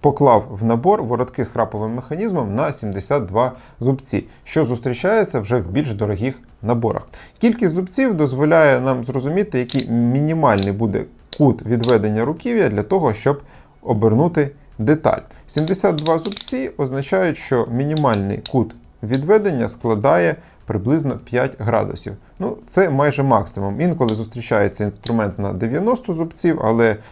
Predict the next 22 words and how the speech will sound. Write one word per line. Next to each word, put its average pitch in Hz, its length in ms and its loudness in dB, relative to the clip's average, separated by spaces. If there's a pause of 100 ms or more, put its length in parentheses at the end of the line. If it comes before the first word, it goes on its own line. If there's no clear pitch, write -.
(100)
ну, 160 100 -2
в - 80 -8
цілому 147 380 0
навіть 107 220 0
якісь - 260 -8
топові 165 380 -2
інструменти 123 640 0 (400)
використовують 127 760 2
саме 143 400 -2
сімдесят 107 680 -4
два 113 300 -2 (180)
зубці. 131 460 -4 (260)
І 135 120 -2
це 214 180 2
мене 156 420 0
приємно 120 480 2
дивує. 101 480 -2 (280)
Але 135 240 6
даний 127 400 0
факт - 320 -2
ще - 320 -2
потрібно 127 600 -4